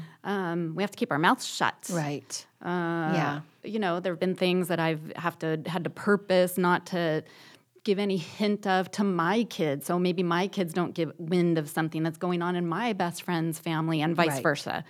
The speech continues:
Speaker 2: Right.
Speaker 1: Uh, so, you know, just being careful and, um, not presuming on our friendships, um,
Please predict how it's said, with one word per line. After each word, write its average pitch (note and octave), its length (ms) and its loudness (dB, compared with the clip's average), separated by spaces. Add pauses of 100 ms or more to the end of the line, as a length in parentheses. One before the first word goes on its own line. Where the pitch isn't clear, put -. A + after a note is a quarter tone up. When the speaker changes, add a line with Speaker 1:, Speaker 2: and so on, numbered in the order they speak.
Speaker 2:
Right. D3+ 460 -4
Speaker 1:
Uh, F3 500 2 (100)
so, G3+ 580 2
you A3+ 140 0
know, A3 300 0
just G#3+ 320 -6 (120)
being G3+ 240 2
careful D#3+ 960 -4
and, E3 480 -2
um, E3 500 -6
not E3 240 -4
presuming F#3 520 -4
on F#3+ 120 -2
our F#3 120 -4
friendships, F3 1200 -8
um, D3 720 -8